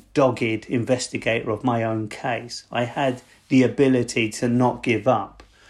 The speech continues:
And I was able to turn that into journalist skills, research, investigations. Um, and so, yeah, I then spent the next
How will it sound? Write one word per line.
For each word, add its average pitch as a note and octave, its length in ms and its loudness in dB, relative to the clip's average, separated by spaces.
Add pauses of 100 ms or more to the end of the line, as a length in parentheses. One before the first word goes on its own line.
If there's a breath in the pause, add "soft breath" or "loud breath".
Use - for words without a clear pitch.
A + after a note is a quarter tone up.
(480 soft breath)
And D3 320 0
I F3 160 4
was C#3+ 220 2
able C3 300 0
to - 140 -14
turn C3+ 440 -4
that B2 240 -4
into A#2+ 800 -4 (680)
journalist C3+ 560 0
skills, A2 480 -10
research, C3+ 680 -2
investigations. C3+ 1200 -6 (120)
Um, A#2 460 -6 (880)
and B2 140 0
so, D#3 80 2
yeah, D3 300 4
I A#2+ 120 6
then B2+ 240 0
spent A#2+ 480 -2 (840 soft breath)
the C3 120 6
next - 640 2